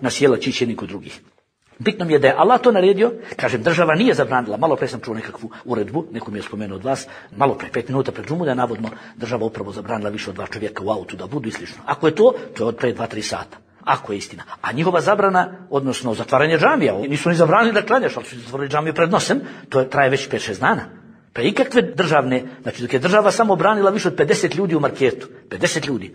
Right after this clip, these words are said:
oni su zabranili džumu i namaz u džematu. No, mi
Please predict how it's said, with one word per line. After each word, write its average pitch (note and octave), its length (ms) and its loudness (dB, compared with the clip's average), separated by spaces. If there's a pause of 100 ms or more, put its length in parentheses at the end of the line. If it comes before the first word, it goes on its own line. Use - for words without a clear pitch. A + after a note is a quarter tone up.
oni A2+ 140 -6
su G#2 60 -10
zabranili A2 360 -4
džumu F#2 180 -14 (340)
i B2+ 180 -2
namaz B2 340 -2
u A2 60 -2
džematu. G2+ 340 -8 (200)
No, G3+ 220 2 (380)
mi D3 300 -2